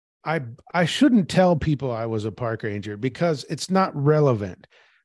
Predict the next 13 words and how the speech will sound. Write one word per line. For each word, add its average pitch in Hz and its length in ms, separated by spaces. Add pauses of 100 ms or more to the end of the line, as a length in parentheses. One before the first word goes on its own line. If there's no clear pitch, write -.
I 175 320
should 156 280
focus 156 440
on 135 640 (960)
that 135 240
I 127 120
have 139 220
an 135 120
M 151 140
B 143 180
A, 180 400
that 139 160
I 123 240